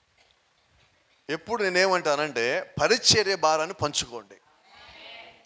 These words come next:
ఇలా మాట్లాడదాం. మీకు అందరూ తెలుసు, ఒక బియ్యం బస్తా ఉన్నది, ఇరవై ఐదు కేజీలు బరువు ఉంటుంది.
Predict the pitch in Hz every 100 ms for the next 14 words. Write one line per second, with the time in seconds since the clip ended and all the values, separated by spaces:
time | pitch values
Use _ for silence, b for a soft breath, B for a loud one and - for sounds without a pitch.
0 | - 160 165 170 165 151 143 147 160 175
1 | 165 160 156 185 - 139 156 147 196 175
2 | 170 - 156 143 147 185 143 151 160 151
3 | 165 165 165 147 147 143 139